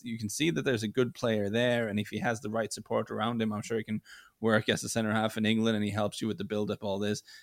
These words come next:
And Antony is an exciting winger. He, he, he does clearly have a lot of ability, and he knows the coach. So this is all good.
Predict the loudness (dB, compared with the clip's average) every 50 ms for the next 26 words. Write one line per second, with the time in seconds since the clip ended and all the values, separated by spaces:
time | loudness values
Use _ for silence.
0 | _ -4 2 2 2 2 2 0 0 0 0 0 0 0 0 0 2 0 0 0
1 | 2 2 2 2 2 0 0 2 2 2 2 2 0 0 0 -2 _ _ -20 _
2 | _ -12 -10 -10 -8 -6 -6 -4 -2 -2 -2 0 0 0 0 0 -2 -8 -12 -14
3 | -16 _ 0 0 2 2 2 2 2 2 2 2 2 0 0 0 -2 -2 0 0
4 | 0 0 0 0 0 -2 0 0 0 0 2 0 0 0 -2 -2 -4 -6 -4 -6
5 | -8 -8 -8 -8 -10 -8 -2 0 0 0 0 -2 0 2 4 4 4 2 4 4
6 | 4 6 6 4 2